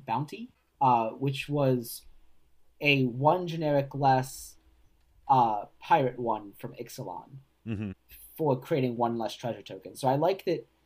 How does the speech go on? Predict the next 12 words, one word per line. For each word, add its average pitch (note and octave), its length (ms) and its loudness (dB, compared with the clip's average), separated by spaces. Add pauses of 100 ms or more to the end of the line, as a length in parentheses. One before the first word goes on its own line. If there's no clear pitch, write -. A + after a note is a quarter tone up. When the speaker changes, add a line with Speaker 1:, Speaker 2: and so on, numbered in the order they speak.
(180)
Speaker 1:
they're D3 160 -2
slowly F3 480 2
walking C#3+ 420 2
back C3 220 4
this - 160 -6
ability, G2+ 460 -6
right? B2 180 0
Like, C3 160 -2
like C3+ 160 0
we C#3 100 -2
saw E3+ 360 4
that, C#3 300 0